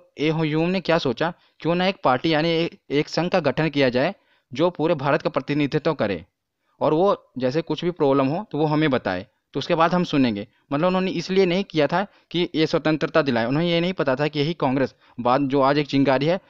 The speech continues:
बाद में एक आग का रूप धारण कर लेगी और भारत की स्वतंत्रता, स्वतंत्रता के लिए इसका एक अहम योगदान होगा। उन्होंने इस सोच के लिए नहीं किया था, उन्होंने ये पार्टी इसलिए बनाई थी ताकि जैसे पूरे भारत का कुछ भी बात हो तो हमें बताएं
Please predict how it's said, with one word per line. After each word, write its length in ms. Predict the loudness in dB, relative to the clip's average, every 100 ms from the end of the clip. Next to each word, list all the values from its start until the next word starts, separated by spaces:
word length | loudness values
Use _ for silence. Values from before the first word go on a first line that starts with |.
| _ -2
बाद 200 | 0 2
में 120 | 0
एक 160 | 0 0
आग 160 | 0 0
का 120 | 2
रूप 160 | 0 0
धारण 260 | 0 0
कर 120 | 0
लेगी 280 | 0 0 -4 -8 _
और 80 | -8
भारत 300 | -2 -2 -2
की 100 | -2
स्वतंत्रता, 600 | -4 -2 -2 -2 -2 -2 -6 -10
स्वतंत्रता 540 | -8 -2 -2 -2 -2
के 140 | -2 -2
लिए 140 | -4 -4 _ _ -12
इसका 200 | 0 0
एक 140 | 0 -6 -2
अहम 200 | 2 2
योगदान 320 | 2 0 -2
होगा। 240 | -4 -10 -12 -4
उन्होंने 220 | -2 -2
इस 180 | -4 -6
सोच 300 | -2 -2 0
के 120 | 0
लिए 120 | 0
नहीं 160 | 0 -2
किया 180 | -2 -4
था, 200 | -4 -12 _ _ -4
उन्होंने 260 | -2 0
ये 120 | 0 0
पार्टी 260 | 0 0 -2
इसलिए 320 | 0 2 2
बनाई 260 | 2 0
थी 180 | -2 -8 -12 _ -4
ताकि 240 | -2 0 0
जैसे 220 | 0 -2
पूरे 260 | -2 -2 0
भारत 300 | 0 0 -2
का 80 | -4
कुछ 200 | -4 -2
भी 60 | 0
बात 240 | 2 0
हो 160 | -4 -6 _ -6
तो 80 | -4
हमें 240 | 0 2
बताएं 380 | 2 0 -2